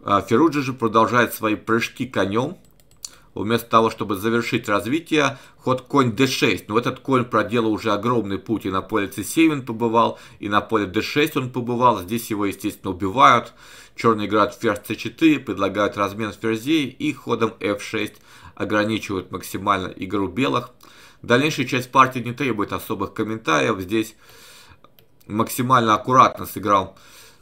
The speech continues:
Каруана. Вот обратите внимание, на этот момент белым удалось отыграть пешку и активизировать своего ферзя. Однако Каруана переходит в контратаку. Играет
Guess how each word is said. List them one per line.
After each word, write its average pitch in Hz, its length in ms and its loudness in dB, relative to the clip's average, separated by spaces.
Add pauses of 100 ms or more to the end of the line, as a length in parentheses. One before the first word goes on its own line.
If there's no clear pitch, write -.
(100)
Каруана. 135 520 6
Вот 113 180 2
обратите 117 420 0
внимание, 110 420 -2
на 113 140 0
этот 117 240 -6
момент 117 420 2
белым 110 320 0
удалось 110 340 0
отыграть 113 460 -4
пешку - 440 -2
и 113 60 2
активизировать 110 800 -4
своего 110 320 0
ферзя. 107 600 -2 (420)
Однако 123 600 2 (120)
Каруана 120 420 4
переходит 113 580 0
в - 200 -18
контратаку. 113 1000 4
Играет 104 420 0